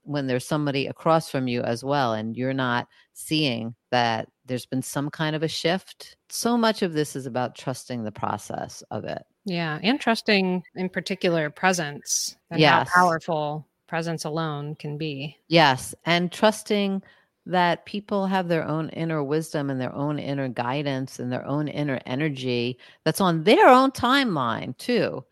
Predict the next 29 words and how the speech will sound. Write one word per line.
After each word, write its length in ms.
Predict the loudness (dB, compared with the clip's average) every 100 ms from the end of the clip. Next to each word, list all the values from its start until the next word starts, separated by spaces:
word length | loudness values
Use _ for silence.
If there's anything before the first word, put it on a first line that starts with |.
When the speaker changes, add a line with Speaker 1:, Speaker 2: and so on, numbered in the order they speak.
| _ -4
Speaker 1:
and 160 | -4
to 100 | -4
trust 460 | -2 0 0 -2 0
that 320 | 2 0 -4 -10 -6
also. 640 | -2 -2 -4 -8 -8 -12 -18 _ -4
I 80 |
think 200 | 0 2
what 140 | 4 6
I 60 |
really 380 | 4 2 0 0
like 260 | 0 -2 -2
about 240 | -4 -4
this 160 | -6 -8
process 640 | -4 -2 -2 -4 -6 -8
is 160 | -12 -8
that 260 | -6 -8 -8
you 140 | -8
really 260 | -2 -2 0
get 160 | -2 -6
to 100 | -12
see, 300 | -8 -4 -2
like, 280 | -2 -2
moment 440 | -4 -4 -2 -4 -4
to 100 | -4
moment, 560 | -4 -2 -2 -4 -6 _ -8
we 120 | -6
shift. 800 | -4 0 2 2 -4 -20 -20 -20 _
We 120 | -4
never 380 | 0 2 2 0